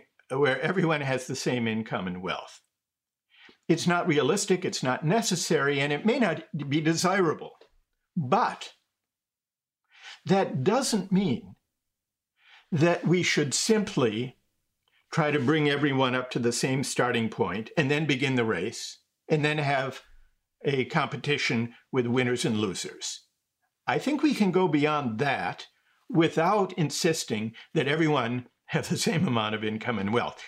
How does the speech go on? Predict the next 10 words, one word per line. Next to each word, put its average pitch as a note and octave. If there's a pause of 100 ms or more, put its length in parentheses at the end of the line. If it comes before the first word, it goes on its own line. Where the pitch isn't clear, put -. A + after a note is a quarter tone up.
(120)
And C3+
here's, E3+ (360)
here's D#3+
my, A#2+ (320)
my C#3+
middle D3
position. C3 (480)
I C3+
call F#3
it F3